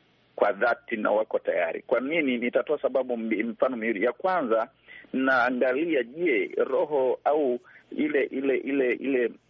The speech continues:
tuseme nini, ile dhamiri walionayo sasa ndio wa-, walionayo wale waliokuwa viongozi wetu wa mwanzoni, kina Mwalimu Nyerere, kina Nkwame au wengine, kina Haile Selassie, waliokuwa na moyo zaidi wa,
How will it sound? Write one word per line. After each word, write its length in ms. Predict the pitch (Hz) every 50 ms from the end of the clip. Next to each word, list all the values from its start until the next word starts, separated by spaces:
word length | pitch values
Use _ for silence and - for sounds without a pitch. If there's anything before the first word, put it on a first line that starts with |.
| _ -
tuseme 400 | 123 - - - 143 131 127 120
nini, 400 | 120 123 120 107 101 92 90 - _ - - - - - - -
ile 300 | - 147 151 143 151 131
dhamiri 640 | 110 113 135 131 135 147 165 170 151 123 113 104
walionayo 680 | 82 90 117 117 117 120 117 117 117 131 147 147 135 117 - -
sasa 260 | 131 120 - 101 -
ndio 260 | 98 110 131 135 127
wa-, 140 | 135 123 - -
walionayo 600 | 127 131 120 120 123 127 123 123 151 190 208 196
wale 180 | 180 175 170 185
waliokuwa 440 | 180 170 160 160 160 - 185 190 170
viongozi 420 | 160 165 160 156 160 156 143 147
wetu 440 | 143 139 165 190 185 - - 165 156
wa 120 | 143 131
mwanzoni, 580 | 127 127 123 120 120 117 117 147 185 180 160 139
kina 180 | - - 127 117
Mwalimu 280 | 117 113 110 104 110
Nyerere, 440 | 107 104 101 104 143 165 170 160 156
kina 220 | - 131 120 110
Nkwame 420 | 98 107 - 156 170 170 180 170 131
au 300 | 147 151 156 139 127 120
wengine, 560 | 113 113 107 113 151 170 175 165 135 107 -
kina 220 | - - 107 107 110
Haile 240 | 147 160 175 156 -
Selassie, 380 | - 120 131 160 165 - 139
waliokuwa 360 | 131 120 110 107 - - 165
na 120 | 147 135 117
moyo 380 | 104 113 143 185 208 180 139
zaidi 320 | 117 123 123 139 165 143 127
wa, 220 | 120 107 95 95